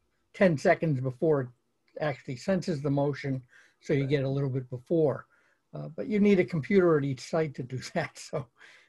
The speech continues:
uh, I'm not sure how you do that. But, you know, there, there may be a solution to it. You know, I don't know of it, but I know most security cameras, uh, just sense on motion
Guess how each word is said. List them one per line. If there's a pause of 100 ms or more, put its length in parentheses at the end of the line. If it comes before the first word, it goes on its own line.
(160)
uh,
I'm
not
sure
how
you
do
that. (580)
But,
you
know,
there,
there
may
be
a
solution
to
it. (240)
You
know,
I
don't
know (320)
of
it,
but
I
know
most
security
cameras, (420)
uh, (120)
just
sense
on
motion